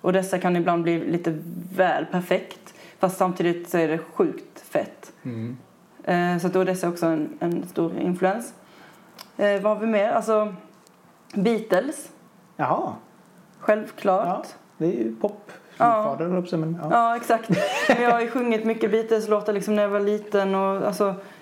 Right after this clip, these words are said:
Speaker 1: de har alltid hängt med. Min pappa är jättestort Beatles-fan. Jag älskar White Album.
Speaker 2: Mm.
Speaker 1: Med liksom låtar som Dear Prudence. Eh,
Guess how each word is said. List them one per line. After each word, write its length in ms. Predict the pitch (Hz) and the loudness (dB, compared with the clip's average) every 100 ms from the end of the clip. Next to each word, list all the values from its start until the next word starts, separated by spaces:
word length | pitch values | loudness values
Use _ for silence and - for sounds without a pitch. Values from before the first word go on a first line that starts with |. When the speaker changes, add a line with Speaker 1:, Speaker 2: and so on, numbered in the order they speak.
| - _ - | -20 _ -2
Speaker 1:
de 140 | 214 | 2
har 80 | 214 | 2
alltid 240 | 208 214 | 2 0
hängt 220 | 208 202 208 | 0 0 0
med. 400 | 202 180 185 202 | 2 2 0 -2
Min 120 | 196 | 0
pappa 400 | 202 196 - 190 | 0 0 2 0
är 180 | 190 190 | 2 0
jättestort 480 | 190 190 180 180 175 | -2 -4 -2 0 2
Beatles-fan. 760 | 190 185 180 175 196 196 208 202 - - - - - | 0 0 -4 0 0 0 -2 -6 -14 -20 -20 -20 -12
Jag 120 | - 196 | -2 -2
älskar 720 | 190 196 185 185 185 180 - - 190 | 0 2 2 2 2 0 -4 0 0
White 180 | 185 185 | 2 2
Album. 640 | 196 185 180 180 185 190 185 - | 2 2 0 0 0 -2 -10 -8
Speaker 2:
Mm. 280 | 143 151 202 - - - - _ - _ - | -2 -2 -2 -8 -20 -20 -20 _ -20 _ -4
Speaker 1:
Med 280 | 185 180 | 0 2
liksom 380 | 180 175 185 180 | 0 -2 0 0
låtar 320 | 175 175 175 | 0 0 -2
som 300 | 175 175 175 | -2 0 0
Dear 200 | 175 175 175 | 0 0 -2
Prudence. 920 | - 185 185 180 175 175 175 - - - _ _ - _ _ _ _ - | -4 0 0 0 -2 -2 -4 -8 -18 -20 _ _ -20 _ _ _ _ -10
Eh, 760 | - 175 175 - - - - | -4 0 0 -2 -2 -4 -8